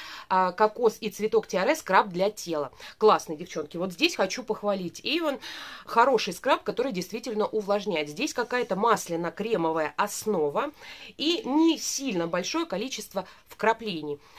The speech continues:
Достаточно мелких и округлых, которые абсолютно не травмируют кожу, но, э, неплохо так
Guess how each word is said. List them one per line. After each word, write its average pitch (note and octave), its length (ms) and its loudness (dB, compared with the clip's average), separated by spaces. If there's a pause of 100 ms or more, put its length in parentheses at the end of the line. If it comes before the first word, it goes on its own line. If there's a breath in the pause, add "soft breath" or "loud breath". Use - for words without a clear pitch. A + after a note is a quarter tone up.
(100)
Достаточно A3 580 0
мелких G#3 420 0
и F3+ 40 -4
округлых, A#3 420 -4
которые G3+ 260 0
абсолютно G3 400 -6
не F#3 160 -4
травмируют E3 560 -6
кожу, D#4+ 400 -4 (300 loud breath)
но, F4+ 240 2
э, A3 320 8
неплохо A#3 500 0
так F3 240 -2